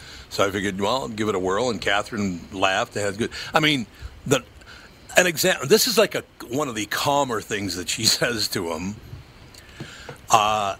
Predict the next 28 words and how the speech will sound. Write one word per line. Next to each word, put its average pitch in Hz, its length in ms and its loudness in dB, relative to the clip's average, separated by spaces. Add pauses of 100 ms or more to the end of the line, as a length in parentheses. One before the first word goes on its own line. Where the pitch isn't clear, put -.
(320)
so 139 200 0
he's 120 160 0
standing 151 420 0
in 117 80 0
line 110 340 0
at 98 100 -2
a 87 60 -2
coffee 107 440 -2
shop, 87 440 -2 (440)
and 110 120 2
he 104 60 0
sees 123 260 0
this 123 180 -2
really 117 240 0
pretty 107 320 -4
woman, 101 640 0
and 107 160 -2
he, 98 280 -2
again, 107 340 -2
is 95 160 -4
really 123 260 2
uncomfortable 104 680 -2
with 101 120 0
that 101 180 0
whole 98 180 0
thing. 101 380 -2 (580)
And 135 300 2
Le-, 151 120 4